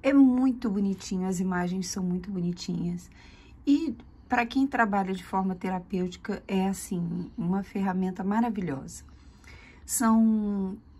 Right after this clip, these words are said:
quarenta e quatro cartas, né, com o livrinho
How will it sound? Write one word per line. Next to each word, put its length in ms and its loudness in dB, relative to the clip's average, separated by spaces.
quarenta 400 2
e 140 -2
quatro 460 2
cartas, 840 -4
né, 240 -2
com 520 -2
o 100 -2
livrinho 760 0